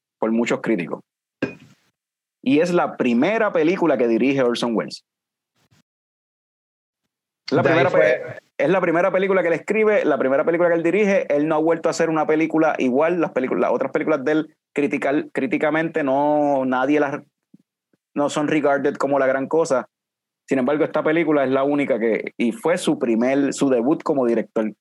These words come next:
Speaker 2: Wow.
Speaker 1: Y fue porque, yo no sé si tú has escuchado esta cuestión, hay una historia, ¿verdad? De, eh, en los finales de los treinta, que en un programa de radio de,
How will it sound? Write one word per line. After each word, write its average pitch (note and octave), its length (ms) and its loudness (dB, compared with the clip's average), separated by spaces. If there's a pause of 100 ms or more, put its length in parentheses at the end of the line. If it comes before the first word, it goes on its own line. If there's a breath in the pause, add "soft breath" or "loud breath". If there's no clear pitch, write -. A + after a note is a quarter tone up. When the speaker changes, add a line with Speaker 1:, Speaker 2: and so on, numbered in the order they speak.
(360)
Speaker 2:
Wow. C3+ 380 -2 (1400)
Speaker 1:
Y C#3 80 0
fue F#3 220 -2
porque, D#3 500 0 (380)
yo C3+ 260 -2
no D3 80 0
sé E3+ 120 -6
si F3 80 -2
tú F#3 80 0
has D#3 120 0
escuchado D#3 420 -2
esta D#3 200 -4
cuestión, D3 420 0
hay A#2 100 0
una C3 100 -2
historia, B2+ 380 0
¿verdad? A2+ 280 2
De, F#2+ 460 0 (960)
eh, F#2 600 -2
en F#2+ 200 -2
los F#2+ 140 -2 (1120)
finales A2+ 260 0
de B2+ 80 4
los C3 160 -4
treinta, B2 480 -2 (1040)
que A2 640 2
en G#2+ 140 0
un G#2+ 100 0
programa C3+ 400 -2
de C#3 120 2
radio C3 420 0
de, B2 1000 0